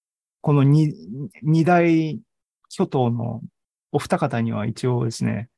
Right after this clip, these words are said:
今回のザム記法出たタイミングでやっと、あの、使わせていただきました。ありがとうございましたって報告は入れました。<laughs> あの、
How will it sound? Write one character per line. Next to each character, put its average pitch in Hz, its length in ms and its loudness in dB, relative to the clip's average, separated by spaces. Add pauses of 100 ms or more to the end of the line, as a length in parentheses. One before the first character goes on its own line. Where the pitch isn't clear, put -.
(380)
今 262 160 4
回 165 160 4
の 127 80 6
ザ 156 160 4
ム 190 100 4
記 240 140 0
法 214 160 6
出 170 180 2
た 131 220 2
タ 131 220 -2
イ 127 80 0
ミ 131 80 0
ン 131 60 0
グ 135 60 -2
で 123 60 -2
や 117 140 0
っ - 100 -18
と、 147 300 -2 (760)
あ 131 160 0
の、 120 220 0
使 - 400 -6
わ 139 100 2
せ 135 120 -4
て 131 140 -2
い 123 60 2
た 127 120 -2
だ 127 80 0
き 120 100 -4
ま 123 100 2
し 123 60 -4
た。 120 80 -2
あ 117 40 0
り 127 80 0
が 127 100 0
と 120 80 -4
う 117 40 -4
ご 110 60 -4
ざ 113 80 -6
い 113 40 -4
ま 107 120 -6
し - 80 -14
た - 40 -20
っ - 60 -20
て 131 100 -8
報 127 180 0
告 127 240 -4
は 123 80 2
入 120 80 0
れ 123 100 -2
ま 117 120 -2
し - 80 -12
た。 147 160 -12
<laughs> - 300 -10
あ - 40 -4
の、 127 380 0